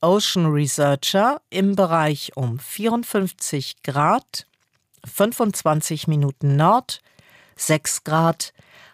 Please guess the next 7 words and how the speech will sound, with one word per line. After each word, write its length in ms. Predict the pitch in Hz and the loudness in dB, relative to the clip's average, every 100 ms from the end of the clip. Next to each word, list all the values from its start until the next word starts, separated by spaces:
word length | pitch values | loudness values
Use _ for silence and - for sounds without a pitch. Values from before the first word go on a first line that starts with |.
| _ | _
achtzehn 580 | 214 247 - - 214 202 | -2 -2 -2 2 4 4
Komma 300 | 208 190 185 | 4 4 4
sechs 360 | - 151 - - | 2 0 -2 -2
Minuten 480 | 156 143 135 - 135 | 0 0 -2 -6 -6
Ost, 600 | 131 160 202 - - - _ _ _ _ _ _ - | -2 -2 -2 -6 -12 -20 _ _ _ _ _ _ -12
vierundfünfzig 1040 | - 214 214 208 - 185 - - 175 - | 0 2 4 2 2 0 -2 -2 -4 -4
Grad, 400 | - 151 151 - | -2 2 2 -2